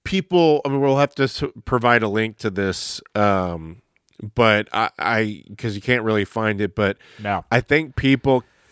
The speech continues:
Speaker 1: should see this just for the fact that it's such a, like, what movie?
Speaker 2: Anomaly.
Speaker 1: It's
Speaker 2: What
Speaker 1: such,
Speaker 2: movie?
Speaker 1: it's such a weird, it's kind of fascinating how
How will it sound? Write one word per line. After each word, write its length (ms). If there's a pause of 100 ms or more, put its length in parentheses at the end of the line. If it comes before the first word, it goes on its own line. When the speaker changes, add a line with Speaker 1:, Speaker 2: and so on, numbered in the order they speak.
(480)
Speaker 1:
should 580
see 340
this 280
just 300
for 200
the 120
fact 360
that 140
it's 200
such 320
a, 100
like, 480 (560)
what 600 (300)
movie? 460
Speaker 2:
Anomaly. 880
Speaker 1:
It's 120
Speaker 2:
What 300
Speaker 1:
such, 160
Speaker 2:
movie? 180
Speaker 1:
it's 80
such 140
a 200
weird, 520 (600)
it's 180
kind 200
of 120
fascinating 760
how 340